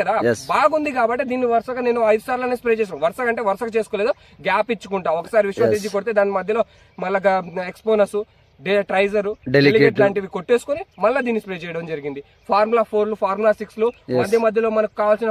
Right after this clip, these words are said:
Speaker 1: ఫంగిసైడ్లు స్ప్రే చేసుకోవాలి,
Speaker 2: న్యూట్రియన్స్.
Speaker 1: దీన్ని స్ప్రే చేసుకోండి.
Speaker 2: ఎస్.
Speaker 1: మీకు రిజల్ట్ ఉండగా వేరే ప్రోడక్ట్ వెళ్ళడం ఎందుకండి?
Speaker 2: అదే,
Speaker 1: మంచి
Speaker 2: అదే.
Speaker 1: బ్రహ్మాండమైన రిజల్ట్ ఉంది. ఇంత క్లీన్నెస్ తోటి, ఇంత ఫ్లవరింగ్ తోటి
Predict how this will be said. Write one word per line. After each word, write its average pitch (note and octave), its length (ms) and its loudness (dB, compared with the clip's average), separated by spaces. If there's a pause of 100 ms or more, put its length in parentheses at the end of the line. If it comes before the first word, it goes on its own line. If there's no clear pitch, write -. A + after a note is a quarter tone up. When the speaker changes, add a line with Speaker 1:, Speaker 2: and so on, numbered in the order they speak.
Speaker 1:
ఫంగిసైడ్లు A#3 560 0
స్ప్రే A3+ 220 0
చేసుకోవాలి, A#3 460 0
Speaker 2:
న్యూట్రియన్స్. C#3+ 460 4
Speaker 1:
దీన్ని - 20 -
స్ప్రే G#3+ 180 4
చేసుకోండి. E3+ 320 -6 (100)
Speaker 2:
ఎస్. - 120 -10 (320)
Speaker 1:
మీకు C#4 180 -6 (260)
రిజల్ట్ C4+ 360 -2
ఉండగా D4+ 400 4
వేరే C4 200 0
ప్రోడక్ట్ C4 320 -8
వెళ్ళడం B3 340 0
ఎందుకండి? F#3 360 -4 (180)
Speaker 2:
అదే, - 120 2
Speaker 1:
మంచి - 180 0
Speaker 2:
అదే. - 100 -6
Speaker 1:
బ్రహ్మాండమైన A#3+ 480 -2 (160)
రిజల్ట్ A#3 240 0
ఉంది. G#3+ 80 -2 (260)
ఇంత A3+ 140 -6 (140)
క్లీన్నెస్ C4+ 440 -2
తోటి, B3+ 140 -2 (100)
ఇంత A#3 200 -4
ఫ్లవరింగ్ B3 380 -2
తోటి B3 160 0